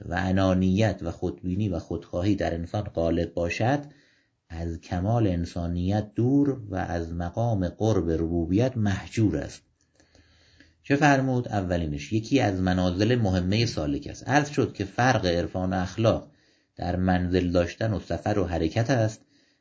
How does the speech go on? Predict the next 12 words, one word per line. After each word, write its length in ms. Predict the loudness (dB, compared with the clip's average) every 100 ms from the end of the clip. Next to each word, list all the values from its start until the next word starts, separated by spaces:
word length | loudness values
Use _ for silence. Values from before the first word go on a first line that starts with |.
| _
این 200 | 0 2
که 120 | 2
منازل 720 | 0 2 4 4 4 4 4
عرفانی 440 | 4 2 0 -2 -2
چه 160 | -2
هستند 540 | 0 0 -2 -4 -2 -2
در 100 | -4
این 80 | -4
سلسله 380 | -6 -4 -4
جلسات 400 | -2 -2 -2 -6
تا 180 | -2 0
حدودی 480 | 0 0 -2 -2 -4